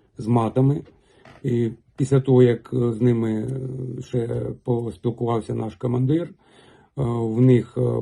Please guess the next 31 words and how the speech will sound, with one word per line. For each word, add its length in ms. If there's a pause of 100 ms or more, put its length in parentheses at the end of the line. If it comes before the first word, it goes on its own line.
планочка 480
трошки 380
впала, 480 (280)
вони 420
розірвали 680 (360)
облікові 480
документи 680 (300)
дитини 600
і 80
сказали, 440
що 140
кожен 380
патруль 460 (520)
буде 440
його. 380 (400)
Питання, 540 (120)
за 120
що 180
ми 100
тут 180
воюємо 600 (560)
і 80
коли 260
це 140
свавілля 480
закінчиться? 680 (240)
Чи 120
нам 220
треба 280
приїхати 540
туди, 440